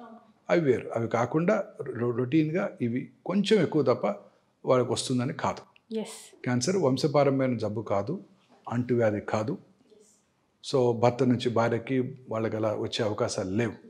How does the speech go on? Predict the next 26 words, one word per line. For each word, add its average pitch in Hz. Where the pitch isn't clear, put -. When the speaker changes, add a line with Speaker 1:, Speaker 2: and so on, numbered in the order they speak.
Speaker 1:
So 113
దాని 113
గురించి 120
ఆందోళన 110
పడాల్సిన 101
అవసరం -
లేదు. -
Speaker 2:
So 254
vaccine 247
సంగతి 247
ఏంటి 208
sir? -
Speaker 1:
అన్ని 208
క్యాన్సర్స్కి 175
vaccine 135
మనకి 123
ఇప్పటికి 110
అందుబాటులో 107
లేవు. 87
గర్భసంచి 180
క్యాన్సర్, 147
హ్యూమన్ 156
పాపిలోమాటస్ 131
వైరస్ 120
ఇన్ఫెక్షన్ 117
వల్ల 123